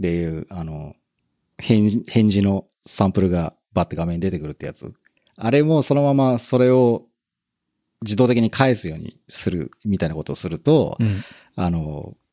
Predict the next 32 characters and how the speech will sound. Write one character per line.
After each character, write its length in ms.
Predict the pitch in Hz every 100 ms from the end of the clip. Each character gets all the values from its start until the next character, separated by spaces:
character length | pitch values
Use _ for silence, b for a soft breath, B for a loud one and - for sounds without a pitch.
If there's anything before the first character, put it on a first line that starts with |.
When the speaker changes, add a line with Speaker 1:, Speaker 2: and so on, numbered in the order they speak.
| -
Speaker 1:
Amazon、 560 | 131 139 101 87 80 - _ _
Alexa 500 | 107 107 120 - -
と 400 | - 87 78 71 _ -
Google 560 | 95 107 101 82 69 -
が、 380 | - 80 - - _ _
あ 180 | - 82
の、 200 | - -
二 260 | - - 123
人 80 | 107
で 160 | 82
同 120 | 101
じ 140 | 110 113
犬 160 | 110
の 80 | 110
写 140 | 104 101
真 320 | 104 98 101
を、 160 | 92
ま 100 | 80
あ、 40 | 107
ど 100 | 113
う 20 |
に 80 | 107
か 100 | 82
し 60 |
て 80 | -
見 140 | 87 101
た 120 | 80
と 120 | -
き 140 | -
に、 240 | 76 85
Speaker 2:
う 20 |
ん。 20 | -